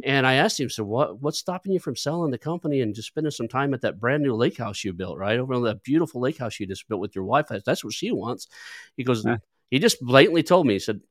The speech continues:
Speaker 1: "All my friends that sold their businesses and retired died within a few months. I'm not ready to die." He honestly,
Speaker 2: Yeah, yeah.
Speaker 1: re-, you know, relates to once he's done with this, he doesn't have a purpose.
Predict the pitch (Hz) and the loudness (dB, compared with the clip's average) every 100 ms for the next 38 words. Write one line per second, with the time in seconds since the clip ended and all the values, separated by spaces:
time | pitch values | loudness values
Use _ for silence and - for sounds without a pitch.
0 | _ 110 127 139 123 117 113 110 117 113 | _ 2 4 2 2 0 0 -2 0 0
1 | 101 113 131 - 113 101 - 107 127 101 | 0 0 -2 -4 -4 -4 -2 0 0 -2
2 | 104 110 117 113 - 107 120 147 110 117 | -2 -2 -4 -4 -4 -6 -4 -4 -4 -2
3 | 131 131 120 131 160 - _ _ _ _ | -2 -2 -2 -2 -4 -10 _ _ _ _
4 | _ 139 156 135 156 - 147 117 - 127 | _ 4 6 6 6 4 0 0 0 0
5 | - 139 131 117 110 110 120 151 - 107 | 2 4 4 4 4 6 6 6 2 0
6 | 101 101 117 113 120 98 139 190 107 - | 0 0 -2 -2 -2 6 6 8 2 2
7 | 104 - 104 107 107 104 107 98 - 117 | -2 -2 -2 0 0 -2 -8 -8 -4 -4
8 | 165 - - - | -2 -6 -10 -12